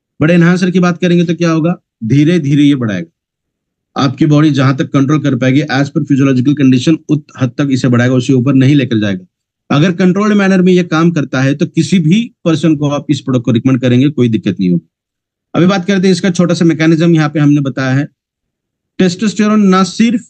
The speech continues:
sexual upliftment के लिए काम करता है, but ये आपके बॉडी के अंदर भी अलग-अलग हिस्सों में काम करता है। One of the best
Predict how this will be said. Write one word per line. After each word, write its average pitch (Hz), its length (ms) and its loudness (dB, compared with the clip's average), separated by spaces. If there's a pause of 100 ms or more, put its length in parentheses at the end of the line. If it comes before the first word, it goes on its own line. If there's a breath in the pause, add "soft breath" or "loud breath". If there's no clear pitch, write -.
(420)
sexual 180 360 0
upliftment 185 440 -2
के 180 60 0
लिए 180 100 2
काम 170 220 2
करता 160 240 0
है, 156 60 -2
but 160 260 -2
ये 165 60 2
आपके 147 380 -2
बॉडी 135 320 0
के 143 100 -4
अंदर 135 300 0
भी 151 120 2
अलग-अलग 135 440 -2
हिस्सों 123 260 -2
में 127 120 0
काम 101 200 0
करता 90 280 -6
है। 87 60 -20
One 110 140 0
of 120 100 0
the 113 120 0
best 165 260 0